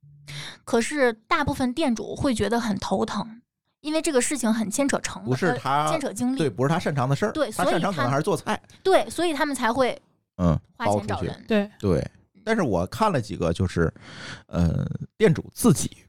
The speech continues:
Speaker 2: 播的这种，还蛮有意思的。
Speaker 1: 你是说那个糖不要钱那后厨吗？
Speaker 2: 啊，糖不要钱那个小齐
Speaker 3: <laughs>
Speaker 2: 最近好像跟M C N就闹了一些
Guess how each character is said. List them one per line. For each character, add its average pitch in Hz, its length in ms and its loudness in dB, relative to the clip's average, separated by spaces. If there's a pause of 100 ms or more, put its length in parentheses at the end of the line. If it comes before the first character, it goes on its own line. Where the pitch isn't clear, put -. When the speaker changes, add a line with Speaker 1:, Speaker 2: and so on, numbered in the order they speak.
(120)
Speaker 2:
播 147 260 0
的 135 140 0
这 87 180 -2
种， - 180 -4 (220)
还 123 200 2
蛮 95 220 2
有 80 140 0
意 82 140 -4
思 - 180 -2
的。 - 100 -4 (120)
Speaker 1:
你 220 120 -4
是 269 140 -2
说 247 160 4
那 226 100 0
个 202 200 -2 (480)
糖 226 240 -2
不 247 80 2
要 226 120 4
钱 214 220 -6
那 220 120 0
后 214 180 2
厨 - 200 -6
吗？ 190 220 -6 (760)
Speaker 2:
啊， 147 80 -2
糖 147 220 -2
不 233 80 0
要 254 100 2
钱 160 220 -2
那 190 160 0
个 131 100 0
小 104 200 0
齐 139 440 0 (100)
Speaker 3:
<laughs> - 120 -20
Speaker 2:
最 196 160 2
近 175 160 2
好 98 160 0
像 117 100 0
跟 123 180 2
M 107 200 0
C 110 200 0
N 101 100 2
就 98 320 0
闹 110 180 2
了 87 80 -2
一 92 80 -6
些 85 320 2